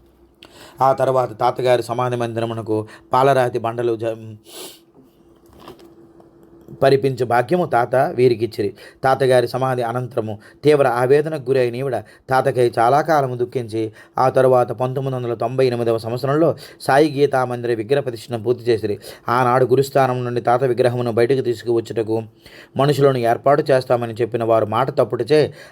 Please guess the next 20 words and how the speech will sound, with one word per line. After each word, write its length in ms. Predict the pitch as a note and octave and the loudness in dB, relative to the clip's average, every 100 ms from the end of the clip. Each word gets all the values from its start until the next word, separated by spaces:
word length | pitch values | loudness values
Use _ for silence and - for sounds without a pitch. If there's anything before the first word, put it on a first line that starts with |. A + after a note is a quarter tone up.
| - | -6
అక్కడ 280 | C#3 B2+ | -4 -2
విగ్రహం 420 | A2+ G#2 D3 C3+ A2+ | -2 2 2 2 0
బయటకు 300 | A#2+ C3+ B2+ | 0 0 -2
తీయుటకు 380 | B2+ B2+ D3 | -2 -2 -2
మనుషులు 380 | C#3 A2+ C3+ C#3+ | -4 -4 0 2
లేక, 380 | B2+ C#3 D3 A#2+ - - - | 4 4 2 -2 -4 -6 2
ఏమి 200 | D3+ D#3+ | 4 4
చేయుటకు 460 | D#3+ C3+ C3 B2+ | 2 2 2 -2
పాలుపోని 540 | A2+ A2 C#3 C#3+ D#3+ G3+ | 0 2 2 2 0 0
స్థితిలో 460 | G#3 F3 D3 B2 G2+ - - | 2 2 4 2 0 -12 0
రోడ్డుపైకి 500 | C3+ C#3+ C#3 B2+ A#2+ | 4 4 2 0 2
వచ్చి 280 | B2 B2 A#2+ | -2 0 0
నిలబడి 320 | A#2+ D3+ - B2 | 0 0 0 -2
చూచుచుండగా, 680 | B2+ C3+ C3 A#2 C3 C3+ G2+ - - | 0 -2 0 2 2 0 -4 -16 -4
అనుకోకుండా 640 | C#3 D3+ D#3+ D3+ C3+ C3 | 0 4 2 2 0 0
దారి 240 | A#2+ A#2 C3+ | 2 2 2
వెంట 200 | C#3 D3+ | 0 0
వెళ్తున్న 320 | D#3+ C#3 C#3 | 0 0 -2
విద్యార్థుల 640 | A#2 A#2 A2 D3+ D#3 E3+ | -2 -2 2 2 4 2
బృందం 400 | B2+ B2+ B2+ G#2 | 2 0 -2 -6